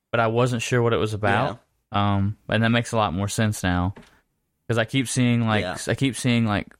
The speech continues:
Speaker 1: uh, tweets or whatever of people saying, like, "This is the reason why, uh, you should teach your, like, daughters to leave toxic relationships." And I was,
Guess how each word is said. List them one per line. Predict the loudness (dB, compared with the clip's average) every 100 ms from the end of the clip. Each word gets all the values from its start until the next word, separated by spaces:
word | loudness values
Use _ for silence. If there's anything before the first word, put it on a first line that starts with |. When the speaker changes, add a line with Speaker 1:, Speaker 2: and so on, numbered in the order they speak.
| -20 -4
Speaker 1:
uh, | 0 2 0 -2 _ -20 _ _ -8
tweets | -2 0 0 0
or | 2
whatever | 2 2 2 0 -2 _ _ _ -6
of | -4 -2
people | -2 -2
saying, | 0 0 2 2
like, | 0 -2 -10 _
"This | -2 0 0
is | -4
the | -2 0
reason | 2 2 2 2
why, | 2 2 2 2 0 -4 _ -4
uh, | -2
you | 0 0
should | 0 -4 -2
teach | -2 -2 -2
your, | 0 0 -4 _ -6
like, | -4 -2
daughters | 0 0 -2 -6
to | -6
leave | -2 0 0
toxic | -2 -4 -4 -10 -6
relationships." | -4 -2 -2 0 0 -2 -4
And | -2
I | -2
was, | -4